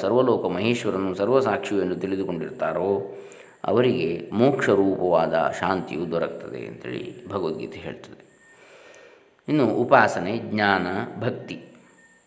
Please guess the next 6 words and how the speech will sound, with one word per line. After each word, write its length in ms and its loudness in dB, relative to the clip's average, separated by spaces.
ಇದ್ರ 140 -4
ಬಗ್ಗೆ 260 -4
ಏನು 120 -2
ಹೇಳ್ತದೆ 380 -10
ಅಂತೇಳಿ, 340 -14
ಕೆಲವರು 340 8